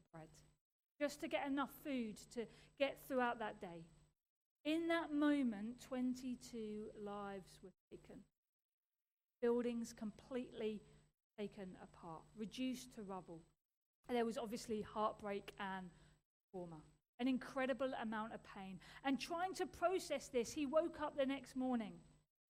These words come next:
and he kind of thought, "I've got to do something. I can't just sit here, but I don't know what to do. There is so much pain. There is so much agony.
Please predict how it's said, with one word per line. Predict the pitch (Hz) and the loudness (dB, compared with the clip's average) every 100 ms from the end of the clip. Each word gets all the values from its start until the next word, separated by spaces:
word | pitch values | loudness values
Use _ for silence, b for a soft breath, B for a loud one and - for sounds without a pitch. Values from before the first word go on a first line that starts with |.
| _ _ _ - | _ _ _ 0
and | 277 | 2
he | 311 - | 2 0
kind | - 381 | 2 2
of | - | 2
thought, | 277 | -2
"I've | 262 | -2
got | - 381 | -2 -2
to | |
do | - 349 359 | 2 4 4
something. | - 247 214 220 185 - - _ _ _ _ - | 4 0 0 -2 -6 -14 -20 _ _ _ _ -6
I | |
can't | - - 359 359 269 | -2 2 2 2 2
just | 320 285 - B B B - | 0 0 -4 B B B -6
sit | - 330 | -2 -2
here, | - 254 240 | 0 0 2
but | 277 | 4
I | 294 | 2
don't | - 320 392 | 4 2 2
know | 349 320 | 2 4
what | 294 285 - - | 4 2 2 -4
to | 247 | -2
do. | 320 311 | 0 4
There | 285 277 | 4 4
is | 302 | 0
so | - - 339 349 | -4 0 0 2
much | 277 - - | -2 -4 -10
pain. | 202 196 180 B B - | -10 -10 -14 B B 2
There | 294 320 | 4 4
is | 311 | 0
so | - 349 349 320 | 0 4 4 4
much | 254 - | 2 -2
agony. | 220 220 208 175 | -4 -4 -6 -10